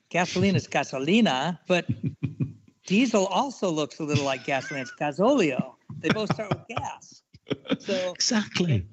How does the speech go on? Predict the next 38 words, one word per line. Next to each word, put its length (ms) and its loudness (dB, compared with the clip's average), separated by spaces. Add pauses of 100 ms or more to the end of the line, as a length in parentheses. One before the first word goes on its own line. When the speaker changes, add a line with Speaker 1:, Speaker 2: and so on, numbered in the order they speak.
(160)
Speaker 1:
and 180 -12
the, 120 -2
the 220 0
colors 640 0
of 180 -8
the 80 -2
pu-, 260 -6
of 160 -2
the 100 0
pump 400 -2 (300)
handles 420 2
were 120 2
different 460 -2
than 140 0
they 160 2
are 140 4
in 100 0
the 100 -2
U 180 4
S. 360 0 (300)
In 100 0
fact, 240 0
they 100 2
were 100 4
actually 360 -2
reversed. 520 -2
In 80 -6
the 80 -8
U 140 0
S, 220 -2 (340)
diesel 380 2
is 180 2 (100)
always 380 2
green, 520 0
a 60 -4
green 280 -2
handled 380 -2
pump, 300 -2